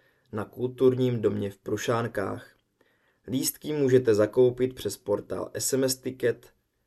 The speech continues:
na obecním úřadě nebo také na místě. Muzejní spolek vás zve na přednášku Krojová dílna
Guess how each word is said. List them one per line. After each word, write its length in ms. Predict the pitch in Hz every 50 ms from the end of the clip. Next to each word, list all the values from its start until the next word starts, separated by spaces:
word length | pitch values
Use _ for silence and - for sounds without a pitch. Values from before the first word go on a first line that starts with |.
| _ _
na 140 | - 107 107
obecním 540 | 104 104 107 104 - - - 107 - - -
úřadě 520 | 113 117 120 131 127 127 127 127 123 127 - _ _ _ _ _ _
nebo 220 | - 104 104 104 104
také 340 | - 104 95 - 107 104
na 100 | 104 104
místě. 560 | 104 110 117 117 113 - - - 113 107 101 - _ _ _ _ _ _ _ _ _ _ _ _ _ _ _ _ _ _ _ _ _ _ _ _ _ _ _ _ _ _ _ _ _ _ _ _ _ _ _ _ _ _ _ _ _ _ _ _ _ _ _ _ _ _ _ _ _ _ _ _ _ _ -
Muzejní 580 | - 110 120 127 131 156 160 160 165 160 156
spolek 420 | 156 - - - - 143 143 139 131
vás 300 | 127 120 117 113 110 104
zve 340 | 107 110 104 104 104 110 110
na 120 | 110 107
přednášku 840 | - - - 131 127 127 131 131 131 127 - - - - 135 131 131
Krojová 640 | - _ - 113 104 110 110 110 104 110 107 104 101
dílna 560 | 104 104 110 113 117 120 123 131 127 127